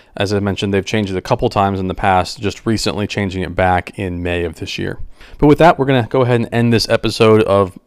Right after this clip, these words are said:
Peculiar Politics. Thanks so much for tuning in and listening. I hope you enjoyed that. I think it's kind of, uh, an unusual history that goes along with North Korea,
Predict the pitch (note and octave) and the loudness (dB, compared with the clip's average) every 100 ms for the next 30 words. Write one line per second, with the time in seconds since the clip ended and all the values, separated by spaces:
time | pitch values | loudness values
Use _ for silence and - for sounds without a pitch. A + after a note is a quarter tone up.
0 | - - - C#3+ A#2+ - A2 G#2 G2+ A#2+ | 0 0 4 6 6 6 6 6 4 2
1 | - - - C#3 C3 B2 - - A#2+ A2 | 2 -4 0 2 2 2 0 -2 2 2
2 | G#2+ G2+ G2+ - B2+ A#2+ A#2 - G#2+ G2 | 2 2 2 2 4 6 4 4 2 2
3 | G#2 G#2 G2 F#2+ G2 G2+ A2 G#2+ - G#2+ | 4 4 6 6 6 4 -2 -4 -2 0
4 | G2+ F#2+ F#2+ F#2 F#2+ A2 B2+ A2+ G2+ A2+ | 0 2 2 2 2 4 4 4 2 2
5 | - A2+ G#2 F#2+ G#2 G2+ G2+ G2 G2 G#2 | -2 -2 0 2 2 2 2 2 0 -2
6 | G2+ F2+ - G#2+ G2+ G2+ | -4 -4 -4 0 2 0